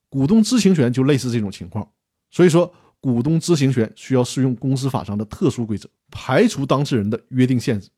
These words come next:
甚至不允许当事人放弃这个权利。大家一定要记住这一点。那我们连着用三期的时间和大家说了股东知情权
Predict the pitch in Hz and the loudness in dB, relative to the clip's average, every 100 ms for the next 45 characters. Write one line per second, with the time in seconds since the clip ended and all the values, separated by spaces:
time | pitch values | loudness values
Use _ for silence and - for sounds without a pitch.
0 | _ _ _ _ - - 311 202 208 262 | _ _ _ _ -6 2 6 6 6 4
1 | 185 170 143 160 151 147 - 170 120 104 | 4 4 2 2 2 0 0 -2 -2 -6
2 | 101 73 87 - _ _ _ _ _ - | -8 -10 -16 -18 _ _ _ _ _ -2
3 | 131 139 113 127 120 107 107 101 101 87 | 2 2 0 0 -2 -2 -6 -8 -10 -10
4 | - _ _ _ _ _ _ _ _ _ | -16 _ _ _ _ _ _ _ _ _
5 | _ _ _ - 156 139 139 135 135 160 | _ _ _ -2 2 4 4 4 4 4
6 | 175 151 - 202 202 160 147 135 135 131 | 4 2 2 4 4 2 0 0 0 2
7 | 139 - - 110 120 123 131 131 117 - | 0 0 -8 -4 -2 -2 2 2 0 -4
8 | _ - 120 104 107 131 123 160 170 143 | _ -8 -6 -4 -2 -2 -2 0 0 2
9 | 135 127 | 2 0